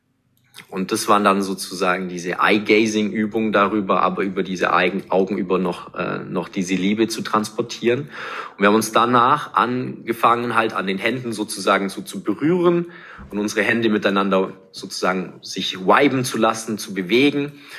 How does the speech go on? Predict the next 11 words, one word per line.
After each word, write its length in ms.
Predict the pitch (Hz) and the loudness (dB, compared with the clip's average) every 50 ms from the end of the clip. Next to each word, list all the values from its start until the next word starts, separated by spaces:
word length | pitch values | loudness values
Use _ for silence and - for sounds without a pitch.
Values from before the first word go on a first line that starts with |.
| - - - | -18 -18 -16
und 200 | - - 190 101 | -8 -4 -2 0
haben 240 | 95 110 107 107 104 92 | 0 0 0 0 0 0
da 220 | 95 98 117 123 | 2 4 4 4
halt 340 | 123 113 110 101 - - - - - - - - - - _ - | 4 2 0 0 -6 -12 -14 -18 -20 -20 -20 -20 -20 -20 _ -10
dann 160 | - 98 101 | -8 -6 -6
uns 360 | 98 98 101 98 - - - | -4 -6 -6 -6 -8 -10 -8
quasi 300 | - - 104 95 95 95 | -2 2 2 4 4 2
noch 340 | 98 98 101 110 113 - - | 0 2 2 2 2 0 -2
mehr 280 | - 104 101 104 104 107 | -2 2 4 4 4 4
miteinander 480 | 104 101 98 101 95 98 95 98 95 | 4 2 0 2 0 2 0 0 -2
verbunden. 680 | 92 - - 98 92 104 113 120 117 113 - 85 - _ | -4 -4 -6 -6 -2 0 0 0 -2 -6 -12 -16 -16 _